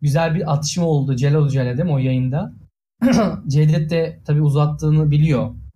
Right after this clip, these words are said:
O, bence hoca da biliyor bunu ama ben sevdim atışmayı dışarıdan bir dinleyen olarak. Hoştu açıkçası. otlu'da güzel bir üniversite. Kendine a-, ait kültürü olan bir... Bak bu çok önemli bir şey.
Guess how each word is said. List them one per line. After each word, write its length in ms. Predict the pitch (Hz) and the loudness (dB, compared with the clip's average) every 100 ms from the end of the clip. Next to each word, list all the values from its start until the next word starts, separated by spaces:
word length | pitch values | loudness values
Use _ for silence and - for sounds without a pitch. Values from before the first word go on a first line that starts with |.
| - | -10
O, 120 | 156 | -6
bence 260 | 147 135 139 | -2 0 2
hoca 220 | 143 151 | 2 2
da 160 | 147 131 | 0 0
biliyor 360 | 127 117 113 | -4 -2 -4
bunu 200 | 107 208 - | -2 -4 -2
ama 380 | 202 208 285 - - - - | -2 -2 -4 -10 -18 -12 -4
ben 200 | 185 208 | -4 -2
sevdim 420 | - 185 202 277 | -2 0 2 0
atışmayı 460 | 165 - 143 123 | -2 -4 -2 -2
dışarıdan 440 | 127 143 139 143 143 | -2 -2 -2 0 0
bir 160 | 139 | 0
dinleyen 240 | 139 156 160 | 2 2 2
olarak. 260 | 156 247 | 0 -2
Hoştu 360 | 277 427 - 156 | -2 -2 -4 -4
açıkçası. 680 | - - - 233 107 - - - _ _ - | -4 -6 -10 -10 -8 -12 -14 -20 _ _ -6
otlu'da 340 | 165 - 160 | -4 -2 -2
güzel 380 | 214 151 202 269 | 0 0 0 -2
bir 100 | 262 | -2
üniversite. 520 | 156 123 - - - | 0 -2 -6 -8 -8
Kendine 300 | 147 139 147 | -4 0 0
a-, 420 | 160 - 151 139 | -2 -4 -2 -2
ait 400 | 143 139 151 151 - | 0 0 0 -2 -2
kültürü 300 | 151 151 180 | 0 0 0
olan 280 | 254 285 165 | 0 0 0
bir... 100 | 151 | 0
Bak 200 | 143 - | -2 -4
bu 80 | 247 | -6
çok 180 | 262 | -6
önemli 240 | 269 269 196 | -4 -2 -2
bir 60 | |
şey. 240 | 147 - | -4 -8